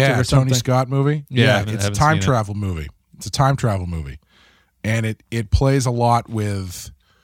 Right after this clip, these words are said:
Speaker 1: um, being in the same place as somebody else, but in two different times. Like, there's
Speaker 2: Yeah.
Speaker 1: there's this amazing gimmick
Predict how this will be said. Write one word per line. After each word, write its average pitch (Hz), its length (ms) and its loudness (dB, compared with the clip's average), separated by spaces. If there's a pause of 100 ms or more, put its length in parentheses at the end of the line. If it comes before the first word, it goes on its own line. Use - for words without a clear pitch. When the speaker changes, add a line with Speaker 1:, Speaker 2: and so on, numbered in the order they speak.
(560)
Speaker 1:
um, 95 640 -2 (560)
being 120 400 4
in 110 100 -4
the 107 60 -4
same 113 340 -2
place 107 380 0
as 98 80 -4
somebody 104 320 -2
else, 101 180 -2
but - 140 -4
in 95 80 -4
two 107 160 0
different 98 240 -6
times. 104 180 0
Like, 123 160 0
there's 135 260 0
Speaker 2:
Yeah. 101 180 2 (480)
Speaker 1:
there's 151 340 0
this 147 340 -4
amazing 147 460 2
gimmick 135 460 0